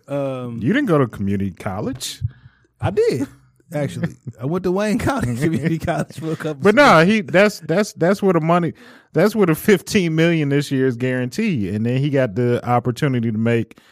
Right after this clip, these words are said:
Speaker 2: you know, a sig-, a, another bulk of the money next year if they pick up the player option.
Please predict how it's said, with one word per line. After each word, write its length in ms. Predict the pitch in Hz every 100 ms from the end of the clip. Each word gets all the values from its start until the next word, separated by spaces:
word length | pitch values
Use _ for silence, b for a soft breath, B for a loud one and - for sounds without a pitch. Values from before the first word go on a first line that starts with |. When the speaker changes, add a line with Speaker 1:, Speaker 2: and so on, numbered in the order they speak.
| b b b
Speaker 2:
you 100 | 120
know, 160 | 123
a 60 | 120
sig-, 260 | - 123 - -
a, 200 | 117 117
another 360 | 113 123 131 120
bulk 360 | 95 135 143 120
of 140 | 117
the 80 | 117
money 260 | 120 120 113
next 320 | 135 156 -
year 180 | 113 113
if 60 | 101
they 120 | 110
pick 220 | 147 127
up 100 | 117
the 80 | 101
player 320 | 185 226 92
option. 480 | 65 - - -